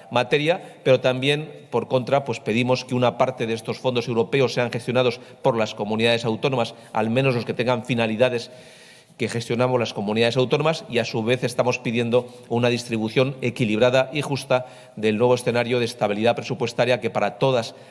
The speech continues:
las administraciones públicas de España apruebe finalmente la Unión Europea.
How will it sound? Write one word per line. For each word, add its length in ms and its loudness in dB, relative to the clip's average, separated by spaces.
las 160 -6
administraciones 560 -4
públicas 280 -2
de 60 -2
España 400 0
apruebe 380 0
finalmente 840 -4
la 120 -4
Unión 180 -4
Europea. 340 -6